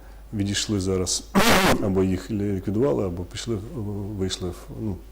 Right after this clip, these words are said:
піднялись наверх. Той же, цей же, е, цей екологічний збір, його фактично не існує цього податку. А помі-, е, змінивши структуру оподаткування, е, надходжень, вона, е, несе певні ризики їхнього наповнення.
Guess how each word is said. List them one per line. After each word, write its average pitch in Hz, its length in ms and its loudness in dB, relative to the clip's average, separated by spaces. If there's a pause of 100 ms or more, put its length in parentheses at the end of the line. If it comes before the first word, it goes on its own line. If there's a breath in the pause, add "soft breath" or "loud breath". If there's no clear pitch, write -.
(100)
піднялись 98 440 0
наверх. 156 320 -8 (840 loud breath)
Той 101 140 6
же, 101 260 2
цей 107 220 2
же, 95 260 2 (220)
е, 98 480 -2 (160)
цей - 180 -6
екологічний 120 520 -2
збір, 107 280 0 (420 loud breath)
його 101 240 0 (560)
фактично 107 420 -2
не 104 60 4
існує 95 340 -2
цього 90 180 -6
податку. 95 540 -6
А 139 160 -2 (320 loud breath)
помі-, 117 280 0
е, 107 380 0
змінивши 107 640 2 (260)
структуру 110 560 2
оподаткування, 123 800 -4 (200)
е, 120 40 -6 (260)
надходжень, 107 580 2 (540 loud breath)
вона, 127 380 4
е, 98 800 -4 (400)
несе 120 440 2
певні 107 360 4
ризики 101 400 2
їхнього 98 380 -2
наповнення. 87 580 -2